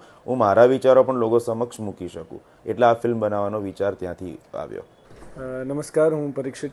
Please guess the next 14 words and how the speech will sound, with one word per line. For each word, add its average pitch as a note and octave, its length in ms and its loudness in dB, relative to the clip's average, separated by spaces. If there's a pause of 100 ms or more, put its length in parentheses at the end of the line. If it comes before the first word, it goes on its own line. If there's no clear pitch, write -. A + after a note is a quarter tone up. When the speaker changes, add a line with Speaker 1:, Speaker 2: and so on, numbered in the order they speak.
Speaker 2:
તમાલિયા. C#3 320 -4 (500)
આ A#2 240 -8
ફિલ્મમાં C#3 540 -8
જે C3 100 -6
પાત્ર C#3+ 440 -2
છે, B2+ 200 -10
એ A#2 380 -18 (120)
પાત્રનું C#3+ 520 -6
નામ D3+ 360 -4 (380)
સ્વપ્નિલ D#3 400 -4
છે. - 340 -14 (640)
સ્વપ્નિલ F#3+ 340 0
is D#3+ 240 0
the F3 300 -4